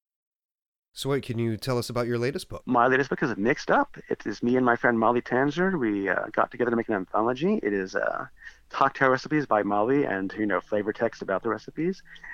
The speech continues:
Speaker 2: and short stories of my selection, for the most part, um, by Jeff Vandermeer and Carmen Machado and other folks like that. Sorry. Um, basically, I've read a bunch of cocktail books, and I thought, "Oh, it's so interesting. The,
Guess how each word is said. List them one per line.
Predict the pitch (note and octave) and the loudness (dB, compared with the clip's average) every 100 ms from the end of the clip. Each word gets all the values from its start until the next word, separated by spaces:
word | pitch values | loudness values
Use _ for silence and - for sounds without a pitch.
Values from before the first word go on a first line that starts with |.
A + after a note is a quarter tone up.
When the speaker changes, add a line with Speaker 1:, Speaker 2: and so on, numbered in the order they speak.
| - | 0
Speaker 2:
and | A#2 A#2 | 0 0
short | - C#3 | 0 -2
stories | - - C3+ D3 A#2 | 0 2 4 4 2
of | G2 F#2+ | -2 0
my | A2 | 2
selection, | G#2+ A#2 A#2+ - G3 A3+ - - - | 2 0 -2 0 -2 -2 -6 -20 -2
for | C#3+ | 0
the | |
most | C3+ D#3+ | 0 -2
part, | - F#3 - _ - - _ - | 0 0 0 _ -20 -20 _ 0
um, | G#2 F#2 F#2+ | 2 4 4
by | G2+ G2 | 2 2
Jeff | E3 E3+ | 2 2
Vandermeer | A3 A#3 F#3 D3 B2 F#2+ F#2+ | 2 4 4 6 6 6 4
and | B2 C#3+ | 2 0
Carmen | C3+ F3+ F#3 | 4 4 4
Machado | F#3+ G#3 D#3 G2+ F#2 F2+ - | 2 0 2 2 2 -2 -4
and | A#2 A2 A#2+ | 2 2 2
other | - B2 | 2 0
folks | - A#2+ - | 2 0 -2
like | - - | -8 0
that. | E3+ - - | 0 -2 -12
Sorry. | - - - - - - | -14 -14 -14 -18 -12 0
Um, | A#2 G#2 | 2 4
basically, | B2+ C#3+ - C3 A#2+ A2+ - - _ - - - | 2 0 0 2 2 -2 -10 -20 _ -20 -20 -2
I've | A#2 A#2 | 0 2
read | A#2+ | 2
a | G#2+ | 0
bunch | A2+ A2 | -2 -6
of | G#2 | -8
cocktail | - A#2 - B2+ G#2+ | -4 -4 0 2 2
books, | A2 E3 C3+ | 2 0 -2
and | |
I | |
thought, | A2 C3 | -2 -4
"Oh, | F3 | -2
it's | F3+ | -4
so | - G3 F3 | -2 0 0
interesting. | G#3 G#3 - A#2 A2 | 0 -2 0 2 2
The, | A2 | 0